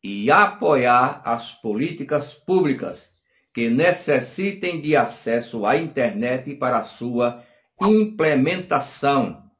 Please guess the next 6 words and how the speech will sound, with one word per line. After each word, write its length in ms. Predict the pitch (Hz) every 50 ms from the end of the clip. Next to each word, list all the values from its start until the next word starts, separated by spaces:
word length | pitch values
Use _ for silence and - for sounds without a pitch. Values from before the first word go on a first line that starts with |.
| _ _ _ _ -
incluídas 960 | 107 113 113 113 - 110 104 117 165 180 175 151 165 165 165 160 - - _ -
as 360 | 131 131 131 131 - - 117
ações 600 | 180 202 196 - - - - 117 110 110 107 107
do 160 | 104 131 151 151
governo 560 | 151 160 - - - 87 87 87 85 87 -
federal. 580 | - 135 135 131 123 90 76 73 71 - _